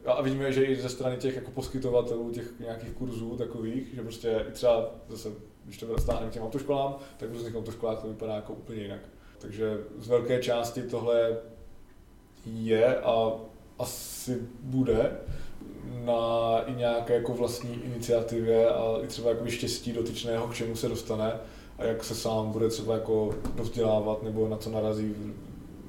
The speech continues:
ve svém dalším vzdělávání a tak dále. Samozřejmě jako výchova taky jako hraje obrovskou roli. Jo, jako role rodičů v tomhle je,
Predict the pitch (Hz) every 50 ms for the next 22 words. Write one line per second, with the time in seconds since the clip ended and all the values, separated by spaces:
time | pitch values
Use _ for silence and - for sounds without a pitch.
0 | - - - 117 110 - - 113 110 113 107 - - 110 110 110 107 - 110 107
1 | 107 107 104 104 104 104 104 104 104 104 107 107 107 107 104 104 101 - - -
2 | - - 107 104 104 101 101 101 101 101 - - - - - 113 110 107 110 110
3 | 107 107 104 110 110 104 - 110 107 104 98 107 104 - 110 104 104 - 107 104
4 | 107 107 104 101 - 110 107 104 - - 104 101 98 95 - - - - - -
5 | - - - - - - 107 107 110 - 110 113 107 107 107 107 107 107 107 104
6 | 104 104 104 - 107 104 98 - - 107 104 107 104 101 87 - - - - -
7 | - - - - - 95 98 104 107